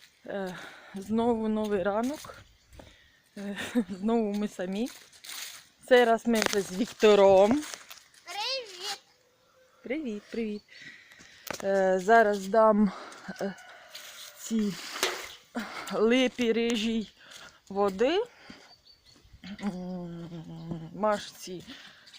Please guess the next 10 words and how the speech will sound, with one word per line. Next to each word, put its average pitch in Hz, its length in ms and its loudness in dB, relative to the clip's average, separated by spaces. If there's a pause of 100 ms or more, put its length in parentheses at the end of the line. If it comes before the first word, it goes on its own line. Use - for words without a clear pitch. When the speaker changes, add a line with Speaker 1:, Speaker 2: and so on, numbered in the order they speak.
(440)
Speaker 1:
дерті 202 580 -2
з 175 80 -8
водою, 240 600 2
коротше. 277 680 -6 (1300)
Все. 330 480 2 (1160)
Це 320 100 6
по, 277 560 8 (920)
по 254 120 2
хазяйству 226 600 2
будемо 180 380 2